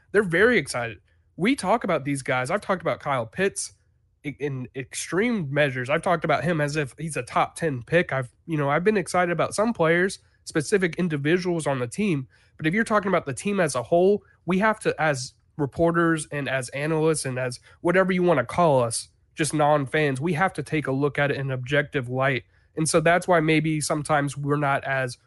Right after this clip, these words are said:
homerish or as, you know, excited about them playing Felipe Franks and beating them down. Y-, it, it's just, it's just one of those things where we want it to be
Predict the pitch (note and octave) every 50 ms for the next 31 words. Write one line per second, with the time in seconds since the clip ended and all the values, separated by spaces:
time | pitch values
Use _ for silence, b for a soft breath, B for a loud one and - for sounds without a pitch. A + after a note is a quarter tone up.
0 | _ _ - - E3 D#3+ D#3+ D#3 D3+ D3 D3 D3 C#3 - - C#3 C3+ C3 C3 C3
1 | B2+ B2+ B2 - - _ _ _ _ _ - D3+ C#3+ C#3+ B2+ B2 A#2+ A#2+ - _
2 | _ _ _ - D3+ - - - D#3+ D#3 D#3 D#3+ D#3+ D#3 D3+ C#3 C3+ C#3 C#3+ C#3+
3 | C3 b b b b b b - D3+ C#3 D#3+ D#3+ D#3 D3+ D3 C3+ - E3+ E3+ E3+
4 | E3 D#3+ D3+ - E3 D#3+ D#3+ D3 D#3+ D3 C#3 - - E3+ E3 E3 - D3 C#3 C3
5 | A#2+ D#3 E3+ E3+ E3+ E3 D#3 D3 D3 C#3+ C3+ C#3 D3 C#3+ C#3 C#3+ C#3+ C#3+ D3 D3
6 | b b b b b b - D#3+ D3 C#3+ _ _ - - - - F#3+ G3 - G#3
7 | F3 D#3 - - A3 G3 - - - F#3+ F3+ G#3 G3 - G#3+ G#3 G3+ G3 F#3+ F3+
8 | G3+ F#3+ F3+ F3+ F3 E3+ D#3+ F3+ G3+ G#3 G3 G3+ G3 G3 G3 F#3 - - - E3
9 | D3+ C#3 E3+ E3 D#3+ D#3 D3 B2+